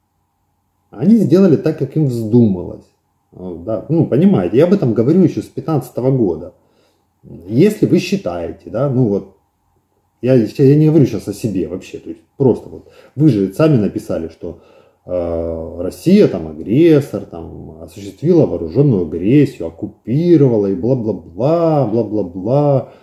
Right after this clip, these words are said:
Так у нас для этого есть законы соответствующие, и на тот момент были законы. И обязаны вы сделать, э, были только одно: ввести военное положение,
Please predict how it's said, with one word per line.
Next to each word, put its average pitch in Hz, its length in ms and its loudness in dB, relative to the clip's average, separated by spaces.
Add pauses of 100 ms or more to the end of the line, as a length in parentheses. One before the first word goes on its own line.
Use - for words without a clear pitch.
Так 104 140 -8
у 120 40 -2
нас 180 180 4
для 151 140 2
этого 139 200 0
есть 123 300 2
законы 123 440 2
соответствующие, 95 840 -6
и - 20 -2
на 147 100 2
тот 127 280 0
момент 107 320 0
были 92 220 -2
законы. 85 560 -10 (1200)
И 113 60 -6
обязаны 160 460 2
вы 127 120 2
сделать, 131 540 2
э, 107 340 -6
были 104 380 -4
только 131 340 -2
одно: 90 400 -6 (220)
ввести 135 300 0
военное 92 420 0
положение, 151 720 0